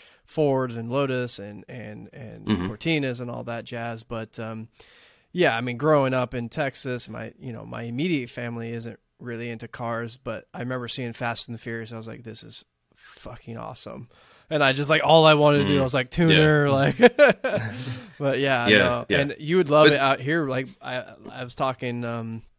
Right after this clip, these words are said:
Speaker 1: uh, on a previous episode, uh, I live really close to that scene, the Supra scene where he, he's, like, racing the
Speaker 2: Mm-hmm.
Speaker 1: Ferrari, and they pull into that,
Speaker 2: Yeah,
Speaker 1: that,
Speaker 2: right.
Speaker 1: uh,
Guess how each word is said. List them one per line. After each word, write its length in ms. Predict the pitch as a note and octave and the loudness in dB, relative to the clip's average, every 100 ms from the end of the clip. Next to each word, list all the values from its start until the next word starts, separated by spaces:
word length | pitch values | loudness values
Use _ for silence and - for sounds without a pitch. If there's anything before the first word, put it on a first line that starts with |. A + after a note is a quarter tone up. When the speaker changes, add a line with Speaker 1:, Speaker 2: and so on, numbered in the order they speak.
| _ _ _ - _ - | _ _ _ -20 _ -18
Speaker 1:
uh, 300 | A#2 A2+ A2+ B2+ | -14 -14 -14 -12
on 120 | A#2+ | -10
a 100 | A#2 | -10
previous 380 | A2+ D3 D3 B2 | -8 -6 -6 -4
episode, 540 | C3+ G3+ - B2+ B2 - | -4 -4 -6 -4 -4 -6
uh, 260 | B2 A#2 A2+ | -12 -12 -10
I 100 | B2+ | -8
live 320 | C3+ C#3 B2+ | -6 -4 -6
really 400 | B2 B2+ D#3+ D#3 | -8 -8 -4 -6
close 400 | - C3 C3+ C#3 | -6 -6 -6 -6
to 240 | - C3 B2 | -8 -8 -8
that 260 | A#2+ A2 - | -8 -10 -8
scene, 600 | - D#3 D#3 C#3+ B2 A#2+ _ _ _ _ | -4 -2 0 -2 -4 -6 _ _ _ _
the 140 | B2+ B2+ | -8 -4
Supra 400 | - F3+ F#3 C3 | 0 0 0 -4
scene 380 | - B2+ B2 | -4 -4 -4
where 120 | B2 B2 | -4 -6
he, 260 | B2 A#2+ - | -6 -8 -8
he's, 240 | B2 A#2 | -8 -8
like, 400 | A#2+ A2+ A#2+ - | -8 -8 -12 -14
racing 440 | C#3 C3 B2+ - A#2+ | -8 -4 -2 -4 -6
the 40 | |
Speaker 2:
Mm-hmm. 80 | A2+ | -8
Speaker 1:
Ferrari, 580 | - A#2+ F#2+ C3 F3 A3+ _ _ - _ _ - | -2 0 2 0 -2 -4 _ _ -20 _ _ -6
and 180 | C#3 C3 | -2 -2
they 80 | |
pull 320 | A#2+ D#3 C3+ C3+ | -2 0 0 -2
into 200 | C3 B2+ | -4 -6
that, 240 | B2 A#2 - | -6 -6 -4
Speaker 2:
Yeah, 220 | F#3 G#3 | 2 2
Speaker 1:
that, 40 | G#3 | 2
Speaker 2:
right. 120 | A#3 | 2
Speaker 1:
uh, 80 | C3+ | 0